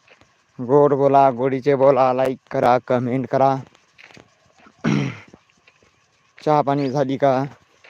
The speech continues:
आम्ही चाललोय मळ्यातून घरी. <clears throat> बोला. बोला मित्रांनो, काय चाललं काय नाही सांगा.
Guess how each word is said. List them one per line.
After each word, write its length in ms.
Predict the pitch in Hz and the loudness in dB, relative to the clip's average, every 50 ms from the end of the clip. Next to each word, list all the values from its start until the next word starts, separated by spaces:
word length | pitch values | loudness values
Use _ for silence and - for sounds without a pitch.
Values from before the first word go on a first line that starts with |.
| _ _ _ _ _ _ _ _ _ _ - | _ _ _ _ _ _ _ _ _ _ -10
आम्ही 260 | - 131 127 135 139 | -6 -6 -4 -4 -2
चाललोय 280 | 131 - 143 139 135 143 | 0 0 2 2 2 0
मळ्यातून 460 | 143 135 139 143 143 - - 143 147 | 0 0 2 2 2 2 0 -4 -2
घरी. 380 | 127 147 156 143 139 139 143 151 147 - _ _ _ _ _ _ _ _ _ _ _ _ _ - - - _ _ _ _ _ _ _ _ - - _ _ _ _ - | 0 0 2 2 0 -2 -4 -4 -6 -10 _ _ _ _ _ _ _ _ _ _ _ _ _ -20 -20 -20 _ _ _ _ _ _ _ _ -20 -20 _ _ _ _ -4
<clears throat> 320 | 147 151 147 139 135 143 | -4 -4 -4 -4 -4 0
बोला. 320 | 135 139 143 143 139 127 92 - - - _ _ _ _ _ _ _ _ _ _ _ _ _ _ _ _ _ _ _ _ _ - _ _ _ _ _ _ _ _ _ _ _ _ - _ _ _ _ _ _ _ _ _ _ _ _ _ _ _ _ _ _ _ _ _ _ _ _ - - _ _ _ _ _ | 2 2 4 4 4 2 0 -4 -12 -20 _ _ _ _ _ _ _ _ _ _ _ _ _ _ _ _ _ _ _ _ _ -20 _ _ _ _ _ _ _ _ _ _ _ _ -20 _ _ _ _ _ _ _ _ _ _ _ _ _ _ _ _ _ _ _ _ _ _ _ _ -20 -20 _ _ _ _ _
बोला 300 | - 123 127 135 135 139 | -6 -2 0 2 2 2
मित्रांनो, 500 | 143 135 135 120 135 139 139 139 139 139 135 135 120 131 139 131 - _ _ _ _ _ _ _ _ _ _ _ _ _ _ _ _ _ _ _ _ _ _ _ _ _ _ - - - - _ _ _ _ _ | 0 0 -4 -4 -4 -2 -2 -2 -2 -4 -4 -4 -4 -6 -8 -12 -16 _ _ _ _ _ _ _ _ _ _ _ _ _ _ _ _ _ _ _ _ _ _ _ _ _ _ -20 -20 -20 -20 _ _ _ _ _
काय 180 | - 127 127 131 | -6 -6 -4 -2
चाललं 320 | 107 131 127 135 135 143 | 0 0 0 2 2 0
काय 220 | 135 - 127 135 | 0 0 -4 -4
नाही 200 | 135 135 135 139 | -4 -4 -6 -6
सांगा. 360 | 131 - 147 139 131 127 135 | -6 -6 -6 -4 -2 0 0